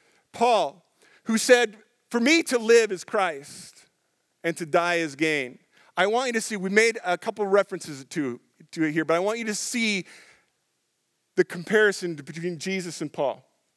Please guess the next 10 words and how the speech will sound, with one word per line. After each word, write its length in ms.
Jesus 480
led 240
with 160
love. 340
He 180
loved 240
people. 440
He 120
forgave 500
people. 440